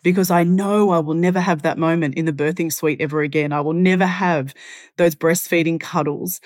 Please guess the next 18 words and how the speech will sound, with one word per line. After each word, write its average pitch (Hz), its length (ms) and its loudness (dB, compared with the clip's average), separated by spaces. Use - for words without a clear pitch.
You 180 80 0
know, 156 60 4
I 156 40 4
will 175 100 2
never 202 220 2
have 202 220 0
those 202 200 2
late 202 220 2
nights 190 400 0
where 202 100 2
we 196 140 0
feel 202 260 0
like 185 240 2
we're 185 140 0
never 190 240 0
gonna 180 180 0
sleep 185 300 -2
again. 165 380 -2